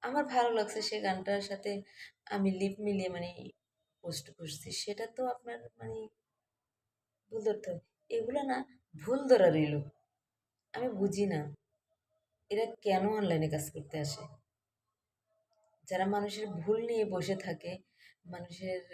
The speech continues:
আহ, খারাপ দিকটাই একটু বেশি চোখে পড়ে, তাদেরকে বলি যে ভাই, নিজের মন মানসিকতা আর বিবেকটা খাটান, তাহলে সব ঠিক হয়ে যাবে। আমার এমন কোনো ভিডিও নেই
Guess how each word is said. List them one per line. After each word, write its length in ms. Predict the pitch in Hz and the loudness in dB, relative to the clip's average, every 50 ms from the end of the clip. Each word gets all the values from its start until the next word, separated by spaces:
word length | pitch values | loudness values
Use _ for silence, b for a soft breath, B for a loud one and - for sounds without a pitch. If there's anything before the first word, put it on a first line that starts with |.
| 170 | -10
আহ, 320 | - - - - 170 165 156 156 156 - - _ _ _ _ _ _ _ _ | -8 -6 -6 -6 -4 -4 -4 -6 -8 -14 -18 _ _ _ _ _ _ _ _
খারাপ 420 | 143 147 - - 185 180 196 202 202 196 196 | -16 -10 -6 -4 0 2 4 4 2 2 -2
দিকটাই 360 | 220 214 - - - 233 233 | -6 -8 -10 -4 -2 -2 0
একটু 180 | 226 233 226 214 | 0 -2 -4 -4
বেশি 260 | 190 190 170 185 196 190 | -4 -2 -2 -2 -4 -4
চোখে 240 | 190 180 175 196 190 | -4 -2 -2 -2 0
পড়ে, 220 | 175 175 170 170 165 b b b b b b _ _ - | 2 2 0 0 -2 b b b b b b _ _ -4
তাদেরকে 340 | 196 190 202 220 214 - 233 | -2 0 0 0 2 2 0
বলি 280 | 202 190 185 180 180 190 196 - _ _ _ _ _ _ _ _ _ _ _ _ _ _ _ _ - | 0 0 -2 -4 -4 -8 -10 -12 _ _ _ _ _ _ _ _ _ _ _ _ _ _ _ _ 6
যে 80 | 247 254 | 6 6
ভাই, 340 | - - - 214 233 247 226 202 190 - - - - | 6 6 -2 2 2 4 4 2 0 -4 -10 -8 -4
নিজের 300 | 196 208 202 247 247 240 | -4 2 4 6 6 6
মন 240 | 226 220 214 226 233 240 | 4 2 2 2 2 2
মানসিকতা 720 | 247 233 214 208 208 - 240 233 233 240 226 226 - 208 208 214 - _ _ _ _ _ _ _ _ _ _ _ _ _ _ _ _ _ _ _ _ | 2 2 2 2 0 0 -2 0 0 0 0 0 2 0 -2 -2 -4 _ _ _ _ _ _ _ _ _ _ _ _ _ _ _ _ _ _ _ _
আর 100 | 208 214 196 170 | 0 0 0 2
বিবেকটা 500 | 170 208 202 196 220 214 214 - - 247 | 0 0 6 6 6 6 6 2 -2 -4
খাটান, 360 | 240 - 214 196 - 160 147 143 143 143 143 - - _ _ _ _ _ _ _ _ _ _ _ _ _ _ _ _ _ _ _ - | -4 -2 -6 0 2 2 4 4 2 0 -2 -8 -16 _ _ _ _ _ _ _ _ _ _ _ _ _ _ _ _ _ _ _ -12
তাহলে 220 | 190 185 185 202 | -10 -6 -4 -4
সব 220 | 202 - - 208 196 - - | -4 -2 -4 -6 -6 -8 -12
ঠিক 140 | - 196 190 | -18 -18 -16
হয়ে 180 | - 165 160 156 | -10 -10 -8 -6
যাবে। 220 | 156 160 147 156 160 - - _ _ _ _ _ _ _ _ _ _ | -4 -6 -6 -6 -10 -12 -16 _ _ _ _ _ _ _ _ _ _
আমার 240 | 202 202 220 240 240 - 240 | -8 -4 -4 -2 -2 -2 -2
এমন 260 | 233 220 214 220 226 233 | -2 -2 -2 -2 -4 -4
কোনো 180 | 226 240 226 233 233 | -6 -4 -4 -4 -4
ভিডিও 320 | 202 226 220 196 214 202 190 | -4 -4 0 2 4 4 2
নেই 220 | 185 185 190 196 | 0 -2 -6 -8